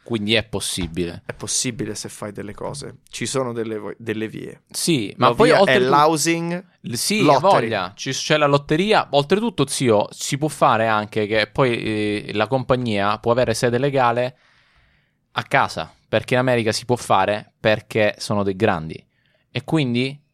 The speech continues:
Speaker 1: se cominciamo
Speaker 2: Noi
Speaker 1: a
Speaker 2: andiamo a vivere
Speaker 1: trasmettere
Speaker 2: insieme perché abbiamo un ufficio per fare il tu co-, il tu come noi, la Silk si, si muove.
Speaker 1: Esatto, il tu come noi si muove e quindi spesiamo.
Speaker 2: We work there, but you cannot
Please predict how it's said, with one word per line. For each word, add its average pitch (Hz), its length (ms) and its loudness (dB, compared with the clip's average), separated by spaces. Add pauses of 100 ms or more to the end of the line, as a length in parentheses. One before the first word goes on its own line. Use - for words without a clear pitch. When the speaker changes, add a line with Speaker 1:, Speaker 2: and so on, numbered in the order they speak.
(1400)
Speaker 1:
se - 220 -8
cominciamo 147 360 2
Speaker 2:
Noi 185 60 6
Speaker 1:
a 156 40 0
Speaker 2:
andiamo 147 200 4
a 151 40 6
vivere 156 140 4 (140)
Speaker 1:
trasmettere 131 120 4
Speaker 2:
insieme 190 260 6
perché 135 220 -2
abbiamo 131 320 2
un 131 80 -2
ufficio 127 520 -2
per 120 180 -4
fare 127 220 2
il 117 80 0
tu 143 140 -4
co-, - 160 -8
il 143 160 0
tu 185 120 2
come 156 260 4
noi, 165 220 6
la 117 120 4
Silk 139 420 -2
si, 120 380 -2
si 127 100 -6
muove. 127 360 -2 (100)
Speaker 1:
Esatto, 104 680 0
il 113 140 -10
tu 147 120 -2
come 147 200 0
noi 165 160 2
si 147 140 -6
muove 156 460 4
e 143 80 -2
quindi 120 420 -2
spesiamo. 98 580 -4 (1040)
Speaker 2:
We 147 220 2
work 147 360 4
there, 113 200 2
but 131 160 4
you 143 140 2
cannot 156 520 2